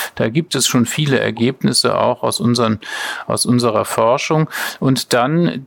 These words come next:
wirklich diese Therapien in die Klinik zu bringen, die so verändert sind, dass sie, äh, gewissermaßen neue Funktionen ermöglichen. Und das ist etwas, woran wir zurzeit gerade arbeiten. Wir haben einige solcher Konstrukte entwickelt, die jetzt auf dem Weg in die klinische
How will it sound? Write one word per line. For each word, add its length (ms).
wirklich 440
diese 360
Therapien 720
in 160
die 140
Klinik 420
zu 180
bringen, 640
die 160
so 300
verändert 520
sind, 440
dass 220
sie, 400
äh, 260
gewissermaßen 680
neue 320
Funktionen 680
ermöglichen. 640
Und 120
das 160
ist 100
etwas, 380
woran 300
wir 100
zurzeit 480
gerade 420
arbeiten. 600
Wir 140
haben 200
einige 400
solcher 320
Konstrukte 640
entwickelt, 480
die 80
jetzt 320
auf 160
dem 220
Weg 240
in 140
die 100
klinische 640